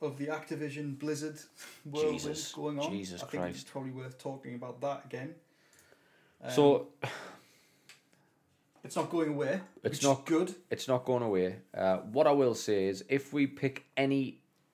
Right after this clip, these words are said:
Speaker 2: any site which we would normally draw, uh, information from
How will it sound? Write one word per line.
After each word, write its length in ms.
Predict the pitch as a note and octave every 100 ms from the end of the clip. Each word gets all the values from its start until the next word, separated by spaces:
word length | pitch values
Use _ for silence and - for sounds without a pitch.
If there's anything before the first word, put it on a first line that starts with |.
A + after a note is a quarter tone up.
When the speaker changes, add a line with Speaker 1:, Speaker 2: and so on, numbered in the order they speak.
| _ _ _ _ _ -
Speaker 2:
any 360 | D#3 E3+ E3 D#3+
site 480 | C3 - C3 G#2 G#2
which 260 | - A#2 -
we 80 | A#2+
would 180 | A2+
normally 640 | A#2+ C3 C3 B2 A#2+ A2+ G#2
draw, 600 | - G#2+ A2+ A2 G#2+ G#2+ - - _ _ _ _ _ _ -
uh, 240 | G#2 G#2+ -
information 520 | A2 A2+ G#2 F#2+ F#2+
from 320 | F#2 F#2 F2+